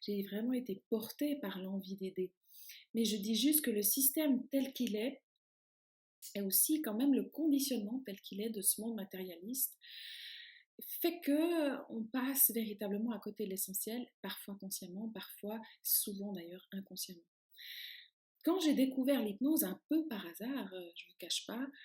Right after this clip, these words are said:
quand j'ai décidé de me former, j'avais moi-même pas vraiment suivi de thérapie en hypnose, je savais pas tellement ce que c'est, ça me faisait même un peu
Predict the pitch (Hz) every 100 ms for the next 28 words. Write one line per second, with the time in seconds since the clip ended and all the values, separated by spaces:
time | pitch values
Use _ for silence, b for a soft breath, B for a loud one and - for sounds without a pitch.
0 | B - 196 185 202 - 196 202 185 -
1 | 185 - 190 214 190 175 165 165 170 170
2 | 165 208 226 226 196 - 185 170 208 262
3 | - 180 190 - 180 180 - 190 170 165
4 | 185 240 285 - B B B - - 196
5 | 180 - 262 233 196 196 - - 240 240
6 | 196 196 165 196 214 -